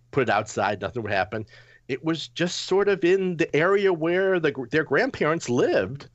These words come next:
that it would go off, you know? So, uh, yeah, that was the most fun I had with those,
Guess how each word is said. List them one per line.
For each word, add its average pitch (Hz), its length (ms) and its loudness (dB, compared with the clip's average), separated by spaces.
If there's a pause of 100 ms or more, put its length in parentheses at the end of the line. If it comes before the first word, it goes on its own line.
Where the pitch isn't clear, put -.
(420)
that 120 200 2
it 143 140 0
would 143 160 -2
go 143 180 0
off, 208 420 -2 (460)
you 117 80 -4
know? 131 140 2
So, 147 460 2
uh, 113 160 0 (100)
yeah, 156 240 2
that 214 180 2
was 175 160 0
the 160 80 -4
most 123 240 -4
fun 107 180 -6
I 92 80 -4
had 87 240 -6
with 87 120 -14
those, 82 320 -14